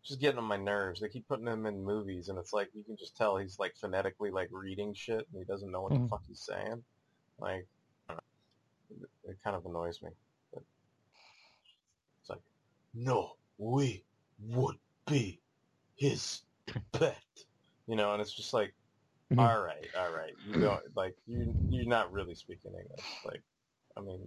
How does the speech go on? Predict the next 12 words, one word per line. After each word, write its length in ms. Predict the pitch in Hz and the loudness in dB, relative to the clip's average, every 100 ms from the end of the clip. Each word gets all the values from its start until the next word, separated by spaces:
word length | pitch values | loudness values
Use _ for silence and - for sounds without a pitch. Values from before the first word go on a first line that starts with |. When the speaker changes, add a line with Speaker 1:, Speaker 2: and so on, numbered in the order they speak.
| - | -10
Speaker 1:
you 80 | 107 | -12
just, 360 | 95 - - - _ _ | -10 -12 -12 -14 _ _
you 100 | 95 | -14
know. 120 | 85 - _ _ _ _ _ _ _ _ _ _ _ _ _ _ _ _ _ _ _ 117 | -14 -16 _ _ _ _ _ _ _ _ _ _ _ _ _ _ _ _ _ _ _ -2
"You 340 | 135 117 90 _ - | 2 2 -2 _ -6
were 280 | 131 123 98 _ _ _ - | -4 -4 -6 _ _ _ -6
the 100 | 135 - | -6 -6
greatest 720 | - 143 127 - - - - - _ _ _ _ 147 | -4 0 0 -2 -6 -8 -8 -14 _ _ _ _ -6
Pokemon 600 | - - 104 95 92 - | -6 -4 -4 -4 2 8
Speaker 2:
Hmm. 160 | 131 110 | 8 8
Speaker 1:
trainer 500 | - 135 123 113 92 - - _ _ _ _ _ | 2 0 2 -2 -8 -14 -20 _ _ _ _ _
I 240 | 120 104 | 0 0